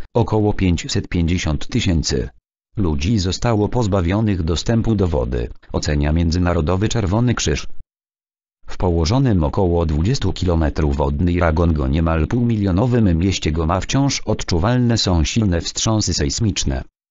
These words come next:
Ludzie obawiają się kolejnej erupcji wulkanu, pisze agencja afp. Część mieszkańców Gomy i sąsiadującego z nią regionu już uciekła ze swoich domów.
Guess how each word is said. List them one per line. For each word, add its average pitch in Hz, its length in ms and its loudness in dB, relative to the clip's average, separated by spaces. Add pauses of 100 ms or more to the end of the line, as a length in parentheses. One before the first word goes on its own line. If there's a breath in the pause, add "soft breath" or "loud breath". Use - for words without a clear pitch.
(220)
Ludzie 85 340 0
obawiają 95 580 0
się 95 160 -2
kolejnej 98 480 2
erupcji 92 480 0
wulkanu, 76 640 -2 (260 loud breath)
pisze 95 340 0
agencja 92 600 0
afp. - 220 -4 (520)
Część 113 400 0
mieszkańców 101 640 0
Gomy 82 320 2
i 127 140 0
sąsiadującego 85 920 0
z 78 60 0
nią 73 260 0
regionu 80 460 0
już 85 280 0
uciekła 104 460 0
ze 107 160 0
swoich 69 400 -2
domów. 62 540 -4